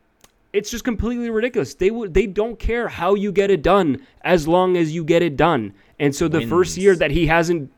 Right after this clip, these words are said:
Speaker 1: gotten it done, now all of a sudden his process is the issue, and I just don't buy that for a second.
Speaker 2: Yeah,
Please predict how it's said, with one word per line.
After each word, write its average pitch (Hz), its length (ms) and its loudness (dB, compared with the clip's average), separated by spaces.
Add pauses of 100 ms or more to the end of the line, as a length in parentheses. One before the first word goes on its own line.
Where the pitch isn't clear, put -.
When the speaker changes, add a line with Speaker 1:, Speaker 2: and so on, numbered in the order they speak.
(200)
Speaker 1:
gotten 175 260 0
it 170 100 0
done, 170 380 2 (260)
now 165 220 2
all 175 60 4
of 160 80 0
a 143 40 0
sudden 180 320 0
his 139 160 -4
process 135 500 -6
is 113 120 -12
the 120 140 -6
issue, 107 200 -10
and 104 80 -8
I 127 80 -4
just 139 200 -10
don't 127 160 -6
buy 110 160 -4
that 104 180 -6
for 104 80 -12
a 98 60 -10
second. 101 340 -14 (920)
Speaker 2:
Yeah, 82 220 -14